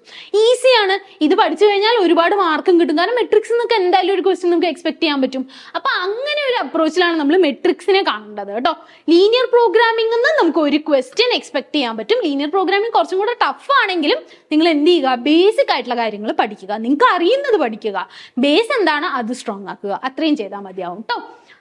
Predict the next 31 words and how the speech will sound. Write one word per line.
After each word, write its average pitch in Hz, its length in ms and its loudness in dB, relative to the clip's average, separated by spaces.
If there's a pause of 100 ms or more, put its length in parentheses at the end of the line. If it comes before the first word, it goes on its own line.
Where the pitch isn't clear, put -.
അതേപോലെ 539 420 -4
ഇനി 494 200 -4
വേറെ 370 140 -4
നോക്കുകയാണെങ്കിൽ 285 580 0 (120)
ഡിഫറൻസിയേഷൻ 403 760 2 (500)
വളരെയധികം 320 760 2
ഇമ്പോർട്ടന്റ് 247 500 0
ആണ്. 226 220 -4 (340)
ഇതിനെ 339 200 2
വേണമെങ്കിൽ 403 300 2
നമുക്ക് 311 160 0
ഒരു 311 100 0
സ്റ്റാർ 269 380 -2
ടോപ്പിക് 254 300 -2
ആയിട്ട് 240 160 -2
പറയാം. 220 320 -2 (380)
പക്ഷേ 466 480 -2 (260)
ഇന്റഗ്രേഷൻ 415 720 2 (120)
അത്രയ്ക്കും 494 560 -2
കമ്പാരിറ്റീവ്ലി 294 680 0
ഇമ്പോർട്ടന്റ് 214 520 -2
അല്ല 196 220 -8
ട്ടോ. 311 260 -8 (160)
വരും, 330 340 2 (100)
ഒരു 440 240 2
ക്വസ്റ്റ്യൻ 427 360 2
വരാം, 233 300 -2 (240)
പക്ഷെ 508 220 -2
അത് 453 120 0
കുറച്ചും 403 280 0
കൂടെ 427 140 0